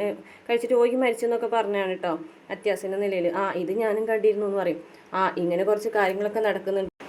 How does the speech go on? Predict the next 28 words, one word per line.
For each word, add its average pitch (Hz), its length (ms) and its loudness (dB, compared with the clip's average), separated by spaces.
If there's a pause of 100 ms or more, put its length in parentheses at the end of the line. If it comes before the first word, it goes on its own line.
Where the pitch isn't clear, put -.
(160)
ഇതിൻ്റെ 254 320 12
പിന്നിൽ 220 300 12 (160)
വലിയൊരു 185 360 10
റാക്കറ്റ് 170 420 6
തന്നെയുണ്ട്. 208 460 4 (140)
അത് 269 120 2
നമുക്ക് 208 300 4
വെളിച്ചത്ത് 185 380 4
കൊണ്ടുവരണം. 185 400 6 (100)
ഇലക്ഷനെ 180 540 4
അത് 185 140 0
സഹായിക്കും." 190 600 2 (460)
അപ്പോൾ 170 300 2 (140)
വിക്രം 185 300 0
ചോദിക്കും, 190 260 2
"ഞാനെന്താണ് 185 480 2
ചെയ്യേണ്ടത്?" 185 460 2 (340)
"കുറച്ച് 254 240 0
മരുന്നുകൾ 196 460 2 (440)
ഇങ്ങനെ, 196 300 6 (100)
ഉം, 190 160 0 (360)
ചെ-, 175 200 4 (220)
വാങ്ങിച്ച് 185 440 0 (120)
നമുക്കത് 214 420 2 (300)
നോക്കണം." 170 420 2 (440)
അപ്പോൾ, 170 260 4 (120)
ഉം, 180 200 0 (260)
ഉം, 240 140 2